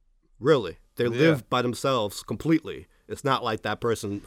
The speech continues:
Speaker 1: who they live with just isn't home at the time.
Speaker 2: Right.
Speaker 1: It's their place. It's, it's a solo, single bachelor pad or whatever.
Speaker 2: Yeah.
Speaker 1: Come over to our place. I might,
Speaker 2: Yeah.
Speaker 1: we, uh, correction, we might start doing that too.
Speaker 2: Yeah,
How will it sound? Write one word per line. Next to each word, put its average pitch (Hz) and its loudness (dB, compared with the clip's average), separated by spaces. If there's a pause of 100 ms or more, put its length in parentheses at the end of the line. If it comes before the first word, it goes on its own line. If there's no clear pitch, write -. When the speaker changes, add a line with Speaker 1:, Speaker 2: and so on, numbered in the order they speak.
Speaker 1:
who 117 -6
they 110 -4
live 113 -2
with 110 -4
just 113 -10
isn't 92 -8
home 127 0
at 127 -4
the 117 -16
time. 113 -4 (180)
Speaker 2:
Right. 117 2
Speaker 1:
It's - -4
their 135 2
place. 120 -2
It's, - -14
it's 98 -14
a - -8
solo, 120 0
single 120 -4 (220)
bachelor 120 -4
pad 104 -4
or 95 -4
whatever. 92 -6 (240)
Speaker 2:
Yeah. 127 -4
Speaker 1:
Come 123 0
over 110 -4
to 98 -10
our 107 -2
place. 120 -4 (680)
I 127 -2
might, 151 4
Speaker 2:
Yeah. 107 -2
Speaker 1:
we, 175 0
uh, 113 -4 (580)
correction, 131 0
we 123 0
might 120 0
start 101 -4
doing 101 -4
that 87 -10
too. 92 -8 (540)
Speaker 2:
Yeah, 104 -6